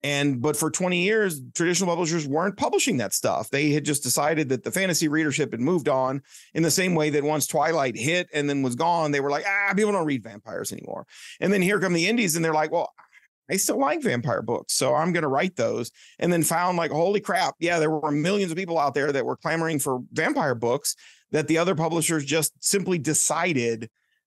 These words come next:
weren't there anymore. The readers weren't there anymore. Uh, you know, when I, I started reading indie fantasy, I found the books again that I loved because the indie authors were like,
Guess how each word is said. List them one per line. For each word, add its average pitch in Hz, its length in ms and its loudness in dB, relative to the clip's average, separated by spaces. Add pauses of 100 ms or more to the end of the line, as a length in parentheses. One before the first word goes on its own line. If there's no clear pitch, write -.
(540)
weren't 165 400 0
there 143 320 2
anymore. 110 340 0
The 127 80 2
readers 156 280 2
weren't 123 320 -4
there 120 240 2
anymore. 107 580 -8
Uh, 101 320 0
you 120 140 0
know, 110 80 0
when 127 140 0
I, 135 160 -2 (140)
I 123 120 2
started 120 300 0
reading 123 280 0
indie 123 400 0 (100)
fantasy, 147 560 0 (540)
I 120 160 -2
found 143 640 0
the 127 80 0
books - 400 -2
again 135 520 0
that 127 140 0
I 127 140 0
loved 151 400 0
because 135 300 -2
the 127 160 -2
indie 185 260 0
authors 135 400 0
were 131 120 -6
like, 131 240 -2